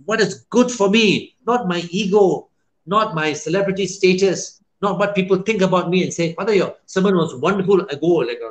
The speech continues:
on a high, "Wow, it was about me." No, it's about the Holy Spirit. So don't worry about that.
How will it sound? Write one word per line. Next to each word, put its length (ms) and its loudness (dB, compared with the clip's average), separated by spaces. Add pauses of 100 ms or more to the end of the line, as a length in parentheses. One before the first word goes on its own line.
(120)
on 80 -12
a 40 -14
high, 220 -6
"Wow, 800 -2 (160)
it 20 -18
was 120 -6
about 280 0
me." 200 4
No, 200 -2
it's 140 -10
about 200 -12
the 60 -8
Holy 160 -4
Spirit. 460 -4 (420)
So 560 2 (920)
don't 220 2
worry 200 2
about 220 -4
that. 240 -12